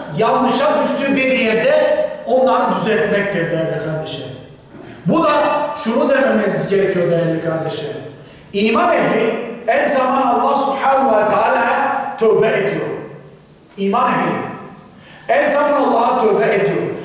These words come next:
Her zaman Allah'tan başlamak diliyor. Fakat iman ehli olmayan,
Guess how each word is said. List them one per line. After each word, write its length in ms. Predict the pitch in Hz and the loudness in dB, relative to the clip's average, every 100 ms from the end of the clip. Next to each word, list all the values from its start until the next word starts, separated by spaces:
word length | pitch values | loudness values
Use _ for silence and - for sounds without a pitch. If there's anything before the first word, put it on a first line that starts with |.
| - - - | -14 -10 -2
Her 180 | 277 285 | 0 2
zaman 320 | 302 302 302 | 2 2 2
Allah'tan 640 | - - - 254 285 277 | 0 0 0 0 2 2
başlamak 520 | - 226 233 254 214 | 0 0 0 0 0
diliyor. 220 | 214 165 - - - - | 0 0 -2 -6 -10 -2
Fakat 600 | 302 320 285 285 - 247 | 0 2 2 0 0 2
iman 340 | 247 285 311 | 2 2 2
ehli 520 | 285 254 233 226 226 | 2 2 0 0 2
olmayan, 680 | 311 330 - - - 214 | 2 4 4 2 2 0